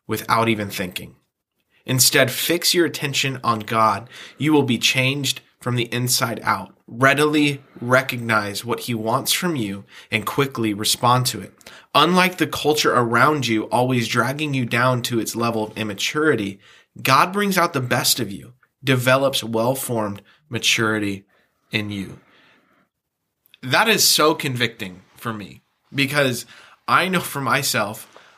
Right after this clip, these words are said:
um, it is so easy to just let certain things slide. And maybe they're not big things, but we all know that when you start making little, um,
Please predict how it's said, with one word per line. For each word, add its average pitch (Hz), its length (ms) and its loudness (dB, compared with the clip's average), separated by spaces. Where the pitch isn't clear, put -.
um, 107 420 0
it 170 160 4
is 220 180 4
so 135 460 2
easy 113 600 -6
to 135 160 -2
just 131 480 -2
let 156 300 0
certain 127 400 0
things 117 300 -4
slide. 101 520 -2
And 147 160 -4
maybe 208 220 2
they're 269 160 0
not 147 420 -4
big 120 320 0
things, 151 420 -4
but 131 380 0
we 202 160 4
all 240 140 2
know 131 260 4
that 113 200 2
when 127 140 -4
you 151 80 -2
start 180 320 0
making 123 480 -2
little, 120 440 0
um, 95 440 -2